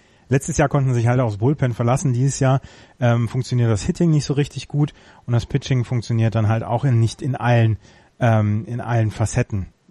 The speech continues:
Äh, natürlich hast du immer noch Corey Kluber, du hast Trevor Bauer, der dieses Jahr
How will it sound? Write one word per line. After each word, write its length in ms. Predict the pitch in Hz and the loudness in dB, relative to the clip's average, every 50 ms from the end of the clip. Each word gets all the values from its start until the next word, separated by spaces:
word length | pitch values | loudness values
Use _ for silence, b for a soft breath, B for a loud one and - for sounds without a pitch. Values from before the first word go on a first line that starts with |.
| _ _ _ | _ _ _
Äh, 260 | - 110 127 - - - 139 - - 113 | -20 -20 -20 -18 -18 -18 -20 -20 -20 -18
natürlich 460 | 131 131 139 - - - 160 151 127 143 | -10 -4 -2 -2 0 0 0 0 2 0
hast 140 | 135 - | 0 0
du 40 | - | -2
immer 140 | 151 135 135 | -2 -2 0
noch 140 | 135 120 - | -2 -2 -2
Corey 240 | - 139 127 127 120 | 0 2 2 2 2
Kluber, 280 | - 175 190 160 156 | 2 0 0 2 2
du 80 | 131 131 | 0 0
hast 160 | 123 - - | -2 -4 -2
Trevor 240 | - 147 123 123 117 | -2 0 0 0 0
Bauer, 280 | 107 123 131 151 143 | 0 0 2 2 2
der 120 | 123 131 123 | 0 0 -2
dieses 220 | 123 127 123 - | -2 -4 -6 -4
Jahr 160 | 139 127 110 | -4 -4 -4